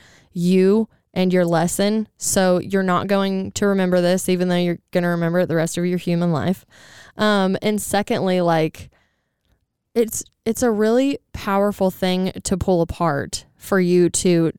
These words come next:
in the midst of trying to figure out if you're even gonna be in each other's life, 'cause it's supremely triggering to all the other inner child issues that you're still going through. So, one, thank you for bringing this continued story up.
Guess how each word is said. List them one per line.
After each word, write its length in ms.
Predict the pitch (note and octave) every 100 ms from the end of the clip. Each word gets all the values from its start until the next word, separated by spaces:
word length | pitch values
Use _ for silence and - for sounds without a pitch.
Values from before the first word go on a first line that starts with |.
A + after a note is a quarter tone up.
| _
in 200 | - G3
the 100 | F#3+
midst 380 | F3+ F3+ F#3 -
of 120 | F#3
trying 320 | - F3+ F3+
to 60 | F#3
figure 280 | - F3+ F3
out 240 | F3 E3+
if 160 | F#3 -
you're 80 | F#3
even 220 | F3+ F#3
gonna 140 | F3
be 140 | E3 F3
in 60 |
each 160 | E3 E3
other's 260 | E3+ D#3
life, 280 | F#3 F#3+ E3+
'cause 200 | - G3
it's 280 | C#3+ G3 - -
supremely 480 | - G3+ A3 G#3+ F3+
triggering 520 | - A#3+ F3+ G2+ D3+ - - -
to 120 | - A3
all 200 | F#3 F#3+
the 120 | G3
other 280 | F#3 F3+ E3+
inner 220 | F#3+ F#3+ F3
child 400 | - F3+ G#3 D#3+
issues 380 | E3+ F#3 F3
that 140 | E3+ -
you're 240 | F3 F3
still 300 | F3 - E3
going 360 | E3 E3+ E3 E3
through. 340 | - C3 F#3+ - - - - -
So, 580 | - G3+ F#3 F3 D#3 - -
one, 360 | G3 G#3+ F3+
thank 260 | F3 F3+ F#3
you 80 | G3
for 140 | F#3
bringing 520 | E3+ E3+ E3+ E3+ E3+ - -
this 400 | E3 F3 - - _ _ _ _
continued 520 | - G#3 F#3+ F#3 F3+ F3
story 320 | F#3 F3 E3+
up. 240 | F3+ G3